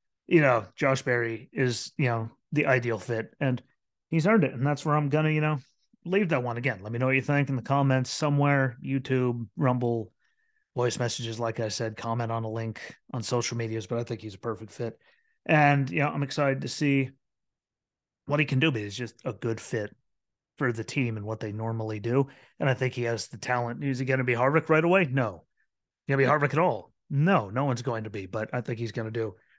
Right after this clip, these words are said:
a fantastic job. But thanks for watching and listening. Just wanted to do a quick one. Don't forget to check out all the socials. Racing with Jesse Rosinski everywhere except Twitter, which is Racing Rosinski.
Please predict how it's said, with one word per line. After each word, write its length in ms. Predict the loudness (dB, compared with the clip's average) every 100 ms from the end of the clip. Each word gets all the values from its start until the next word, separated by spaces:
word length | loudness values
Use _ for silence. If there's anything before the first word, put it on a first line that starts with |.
| -10
a 60 |
fantastic 760 | -2 0 0 -2 -4 -4 -6 -6
job. 280 | -4 -4 -6
But 100 | -4
thanks 240 | -4 -2
for 120 | -2
watching 400 | 2 2 2 0
and 80 | 0
listening. 340 | 0 0 -2
Just 100 | -2
wanted 180 | -2 -2
to 40 | 0
do 140 | -2
a 40 |
quick 340 | -2 2 2 4
one. 200 | 4 6
Don't 120 | 4
forget 180 | 2 -4
to 60 |
check 260 | 0 0 0
out 100 | 0
all 120 | -2
the 60 | -2
socials. 560 | 0 0 0 -4 -6 -12 -20 -20 -8 2
Racing 240 | 2 4
with 80 | 2
Jesse 240 | 2 2
Rosinski 300 | 0 -2 0
everywhere 240 | 0 2 0
except 260 | -2 -8
Twitter, 340 | -2 4 6 6
which 160 | 4
is 100 | -2
Racing 360 | 2 2 2 0
Rosinski. 600 | 0 0 -2 2 2 2